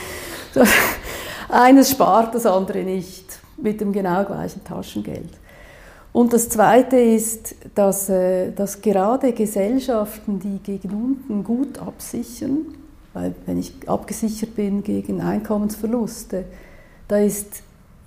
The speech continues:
ist es auch weniger notwendig, Vermögen anzuhäufen.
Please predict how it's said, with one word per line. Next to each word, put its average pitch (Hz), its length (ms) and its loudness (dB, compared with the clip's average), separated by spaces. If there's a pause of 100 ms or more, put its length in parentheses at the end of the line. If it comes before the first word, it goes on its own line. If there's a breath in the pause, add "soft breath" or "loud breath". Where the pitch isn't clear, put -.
(200)
ist 220 180 -6
es 208 100 -4
auch 190 240 -2
weniger 226 440 2
notwendig, 190 720 -2 (880)
Vermögen 180 720 -4
anzuhäufen. 226 880 -4